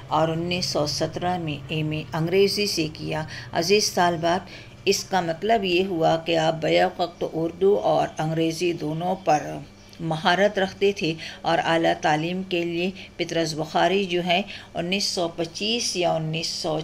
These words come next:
छब्बीस में पितरस जो है, वो इंग्लिस्तान गए और वहाँ जाकर उन्होंने कैम्ब्रिज यूनिवर्सिटी से,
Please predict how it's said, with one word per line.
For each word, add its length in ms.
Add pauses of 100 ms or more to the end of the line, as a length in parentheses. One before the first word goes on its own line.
छब्बीस 760
में 280 (340)
पितरस 460
जो 100
है, 220
वो 80
इंग्लिस्तान 800
गए 300
और 260
वहाँ 340
जाकर 440
उन्होंने 440
कैम्ब्रिज 640 (140)
यूनिवर्सिटी 680
से, 280